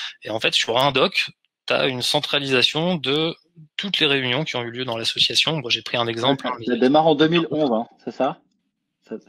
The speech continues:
Speaker 1: Ouais, exact.
Speaker 2: Regardez
Speaker 1: C'est à peu
Speaker 2: attentivement.
Speaker 1: près, euh, à ce moment-là que, euh, que Thierry, euh, bon, on a commencé avant, mais, euh, ce document-là,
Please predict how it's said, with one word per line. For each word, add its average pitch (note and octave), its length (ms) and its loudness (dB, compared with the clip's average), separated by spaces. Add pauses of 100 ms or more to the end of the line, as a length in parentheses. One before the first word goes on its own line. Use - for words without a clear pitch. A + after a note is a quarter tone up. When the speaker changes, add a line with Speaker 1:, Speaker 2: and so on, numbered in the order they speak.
(180)
Speaker 1:
Ouais, C#3 140 4
exact. C3+ 440 2
Speaker 2:
Regardez A2 260 4
Speaker 1:
C'est A#2 40 0
à A#2+ 60 6
peu B2 80 4
Speaker 2:
attentivement. B2 520 2
Speaker 1:
près, B2 60 -8
euh, A#2+ 120 -8 (240)
à B2 60 -14
ce - 180 -6
moment-là B2 320 0
que, - 140 -8
euh, - 2000 -8
que - 80 -2
Thierry, B2+ 580 0
euh, A2 360 2
bon, A#2 180 0
on A#2 40 -2
a A#2 60 0
commencé C3+ 360 0
avant, D#3 240 4
mais, C3 120 2
euh, A2+ 160 -4
ce - 160 -4
document-là, A#2 880 -4